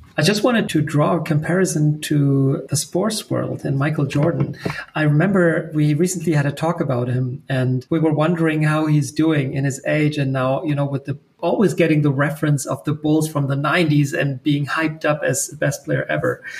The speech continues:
You know, I sometimes feel a little sad for him because he is obviously, first of all, he's a man, he's a human being. He also probably has his weak days.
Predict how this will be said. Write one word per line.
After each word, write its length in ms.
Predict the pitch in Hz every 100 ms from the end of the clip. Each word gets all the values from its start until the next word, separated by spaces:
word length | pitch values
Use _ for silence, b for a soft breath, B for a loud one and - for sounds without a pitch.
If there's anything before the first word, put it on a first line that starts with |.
| B B
You 100 | -
know, 300 | 202 240 - _ - -
I 160 | 254
sometimes 680 | 254 214 202 180 175 165 -
feel 520 | 165 151 147 147 - - _ _ -
a 80 | 170
little 240 | 170 208 160
sad 380 | - 190 247
for 180 | - 139
him 300 | 117 120 - -
because 720 | 156 156 - 254 165 175 - B B B B
he 320 | - 175 180
is 260 | 160 165 -
obviously, 880 | 196 175 170 156 160 151 147 143 151 _
first 260 | - 180 175
of 100 | 151
all, 180 | 147 139
he's 200 | 147 139
a 80 |
man, 360 | 139 208 208 120
he's 260 | - 151 147
a 20 |
human 340 | 135 160 143
being. 400 | 135 147 120 - - _ _ _
He 340 | 160 156 156 -
also 420 | 151 196 - 170
probably 440 | 170 165 156 156 147
has 240 | 139 135
his 180 | 131 135
weak 240 | 143 151
days. 420 | - 135 139 -